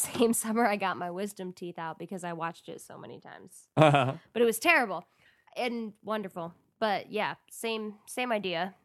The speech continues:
Speaker 2: Yeah.
Speaker 1: The,
Speaker 2: I,
Speaker 1: you
Speaker 2: I
Speaker 1: know,
Speaker 2: really like
Speaker 1: time
Speaker 2: the,
Speaker 1: travel
Speaker 2: and
Speaker 1: and
Speaker 2: I really like the
Speaker 1: clocks and
Speaker 2: design of that time travel machine from the nineteen sixty,
Speaker 1: Mm-hmm.
Speaker 2: uh, time machine.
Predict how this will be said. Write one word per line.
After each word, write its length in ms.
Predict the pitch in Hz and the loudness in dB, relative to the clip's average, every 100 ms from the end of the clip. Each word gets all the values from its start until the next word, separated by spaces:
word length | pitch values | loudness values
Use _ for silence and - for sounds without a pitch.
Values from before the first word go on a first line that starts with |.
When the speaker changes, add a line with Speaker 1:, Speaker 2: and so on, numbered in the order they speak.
| - | 8
Speaker 2:
Yeah. 240 | 180 - - | 10 10 4
Speaker 1:
The, 60 | 208 | 0
Speaker 2:
I, 300 | 190 170 151 | 2 6 6
Speaker 1:
you 80 | 208 | 6
Speaker 2:
I 100 | 151 | 6
Speaker 1:
know, 60 | |
Speaker 2:
really 180 | 175 214 | 8 8
like 140 | 165 196 | 8 6
Speaker 1:
time 100 | 214 | 4
Speaker 2:
the, 40 | |
Speaker 1:
travel 420 | 196 202 202 208 208 - | 4 4 4 0 -2 -4
Speaker 2:
and 100 | - | 2
Speaker 1:
and 60 | 165 | 8
Speaker 2:
I 40 | |
really 200 | 170 220 | 10 10
like 180 | 214 208 | 10 6
the 40 | 196 | 4
Speaker 1:
clocks 120 | 160 | 2
and 100 | 156 | 2
Speaker 2:
design 440 | 131 131 135 147 | 4 4 4 4
of 140 | 123 107 | 2 2
that 240 | 117 - | 0 0
time 260 | 110 113 117 | -2 -2 0
travel 320 | 120 104 104 | 0 2 0
machine 420 | 104 - 107 101 | -4 -4 -6 -6
from 240 | 113 107 | -6 -4
the 80 | 104 | -4
nineteen 380 | 101 104 110 120 | -10 -12 -14 -14
sixty, 560 | 120 107 - 104 101 110 | -16 -16 -12 -12 -10 -6
Speaker 1:
Mm-hmm. 440 | 240 202 107 107 | -4 -4 -4 -6
Speaker 2:
uh, 40 | |
time 220 | 110 101 110 | -8 -10 -12
machine. 240 | - 120 | -14 -14